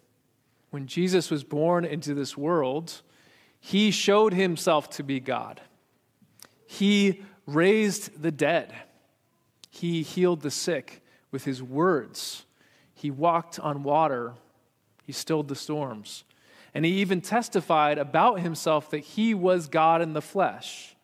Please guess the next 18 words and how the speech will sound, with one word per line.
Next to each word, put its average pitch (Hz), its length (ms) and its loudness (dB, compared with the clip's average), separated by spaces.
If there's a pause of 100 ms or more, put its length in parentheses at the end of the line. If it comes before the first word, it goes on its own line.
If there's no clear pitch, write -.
(500)
Listen 180 260 0
to 170 80 6
what 170 120 6
he 165 60 4
says 165 280 0
in 160 140 -4
John 143 260 -2
chapter 147 400 -4
eight. 165 540 -2 (480)
He - 60 -20
says, 165 180 2
"Truly, 214 340 6
truly, 208 340 6
I 175 80 6
say 185 220 2
to 190 80 2
you, 185 140 6
before 196 440 2